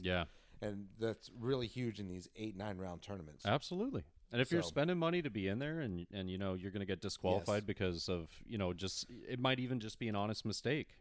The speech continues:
Speaker 1: you know,
Speaker 2: Mm-hmm.
Speaker 1: like playing a radical beam with three life. <laughs>
Speaker 2: And there, there's nothing wrong with playing these big sweaty tournaments for fun. If you're not, <laughs> you okay?
Speaker 1: <laughs> Sorry.
Speaker 2: If, I mean, that's what they are. There's,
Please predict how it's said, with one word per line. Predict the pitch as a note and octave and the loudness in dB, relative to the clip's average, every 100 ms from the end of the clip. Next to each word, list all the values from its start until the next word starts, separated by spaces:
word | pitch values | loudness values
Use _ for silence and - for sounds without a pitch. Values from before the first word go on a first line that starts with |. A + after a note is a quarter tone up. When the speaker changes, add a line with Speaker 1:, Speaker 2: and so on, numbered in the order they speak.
| A2+ | -4
Speaker 1:
you | G#2 | 0
know, | A#2 | 2
Speaker 2:
Mm-hmm. | |
Speaker 1:
like | G#2+ E2+ | 2 0
playing | G#2 G#2 | 0 2
a | G#2 | 2
radical | G2 A2 G#2 | 0 2 0
beam | F#2 F#2 F#2+ | 2 2 2
with | E2 | -2
three | F#2+ G2+ | 0 2
life. | G2+ A#2 | 2 0
<laughs> | - - - - - - | -4 -14 -18 -20 -10 0
Speaker 2:
And | D#3+ E3 A#2+ | 0 0 -8
there, | D3+ E3 | 0 0
there's | E3+ E3 D#3+ | 2 0 0
nothing | A#3 A#3 | 0 0
wrong | D#3+ D#3+ | 0 0
with | C3 | 0
playing | D3 C#3+ | 0 0
these | C3 G#2+ | -2 -2
big | A2+ C3 | 0 0
sweaty | - - A#2+ A#2 | 0 -4 -4 -4
tournaments | - G#2 G#2+ C3 - - - | -6 -4 -4 -6 -8 -10 -10
for | - | -8
fun. | F#2+ - G#2 A2 C3+ - - - - - - - | -8 -6 -4 -4 -8 -12 -10 -2 2 0 -2 -2
If | C3+ C3 C3 | 0 0 0
you're | B2+ | 0
not, | B2 A#2+ B2+ - - | 2 0 -2 -4 -6
<laughs> | - - | -10 -4
you | C#3+ A2+ C3+ - | -4 0 -2 0
okay? | D3 - - D3+ - A4 | -4 -6 -6 -8 -4 -2
Speaker 1:
<laughs> | G#3+ B3+ | -2 -2
Sorry. | C4 F#4+ F#4+ E4 | 2 4 4 6
Speaker 2:
If, | F4 F3 F3 D#3+ | 6 8 6 6
I | E3+ | 8
mean, | F3+ | 10
that's | F3 F3+ | 8 8
what | G3 | 4
they | F3 | 6
are. | F3 G3+ | 6 4
There's, | C#3+ B2+ | 4 2